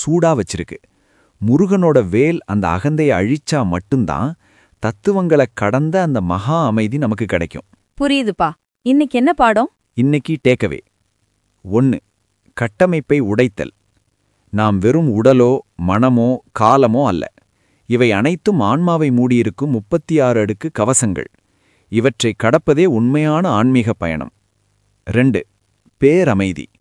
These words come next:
Speaker 1: தத்துவங்களின் போராட்டம் ஓயும்போதுதான் மனது குளிர்ச்சி அடையும். அந்த அமைதியை தருபவர் சூரனை அழித்த வேலவன்.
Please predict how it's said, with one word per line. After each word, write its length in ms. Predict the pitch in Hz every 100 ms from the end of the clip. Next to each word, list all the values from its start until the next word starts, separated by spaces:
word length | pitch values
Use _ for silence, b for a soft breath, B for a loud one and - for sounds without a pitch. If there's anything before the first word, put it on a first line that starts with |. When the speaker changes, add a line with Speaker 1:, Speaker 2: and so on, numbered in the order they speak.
| _ _ _ _ _ -
Speaker 1:
தத்துவங்களின் 760 | 120 - 202 190 151 139 120
போராட்டம் 560 | - 117 139 - 127 113
ஓயும்போதுதான் 800 | 98 123 127 104 107 98 104 147
மனது 360 | 113 107 123 165
குளிர்ச்சி 460 | - 160 190 - 147
அடையும். 320 | 87 73 53 _ _ _ _ _ -
அந்த 280 | 110 98
அமைதியை 480 | 82 117 156 139 123 -
தருபவர் 480 | 101 104 95 156 - _ _
சூரனை 520 | - 175 214 185 123
அழித்த 380 | 92 101 - 170
வேலவன். 440 | 107 104 87 62